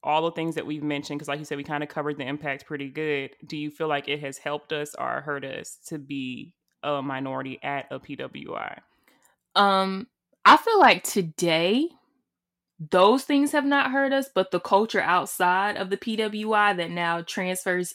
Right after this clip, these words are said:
Speaker 2: or seeps into the P W I experience is what's hurting us. Um, it,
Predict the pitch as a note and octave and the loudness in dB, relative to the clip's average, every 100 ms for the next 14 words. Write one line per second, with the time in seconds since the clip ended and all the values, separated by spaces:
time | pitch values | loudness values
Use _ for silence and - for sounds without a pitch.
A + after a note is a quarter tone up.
0 | - F3 F3 - A3+ A3 - - - - | -2 -2 -2 -4 0 -2 -2 -12 -12 -10
1 | G3 G3 A3+ G#3 A#3+ A3 G#3+ A3 G#3+ G#3 | -6 -4 -2 -2 -2 -2 -2 0 0 0
2 | G#3 - A3+ A3+ A#3 A3+ - - - F3+ | -2 -6 -6 -4 -2 -4 -6 -8 -2 -2
3 | F3 F3+ F3 - F#3 E3+ G3 G#3+ A3+ A#3+ | 0 -2 -2 -4 -2 -2 -2 -4 -4 -6
4 | - - - - - - - F3+ E3+ E3 | -14 -16 -16 -14 -16 -12 4 6 8 4
5 | E3 - - F3+ E3 | 0 -12 -6 -4 -4